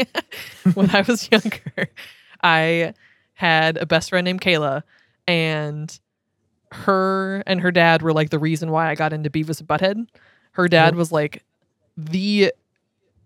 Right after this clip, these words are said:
Speaker 1: quintessential cool dad. I, like, coolest dude ever. Um, and he would let us watch all kinds of weird shit and play all kinds of weird video games. Like, th-, it was at their house that I first watched the movie Hellraiser, which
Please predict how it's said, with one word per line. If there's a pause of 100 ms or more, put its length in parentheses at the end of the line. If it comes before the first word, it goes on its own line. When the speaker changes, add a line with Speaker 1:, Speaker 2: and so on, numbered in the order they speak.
(120)
Speaker 1:
quintessential
cool
dad. (240)
I, (120)
like, (380)
coolest
dude
ever. (460)
Um, (600)
and
he
would
let
us
watch
all
kinds
of
weird
shit (500)
and
play
all
kinds
of
weird
video
games.
Like, (380)
th-,
it
was
at
their
house
that
I
first
watched
the
movie
Hellraiser,
which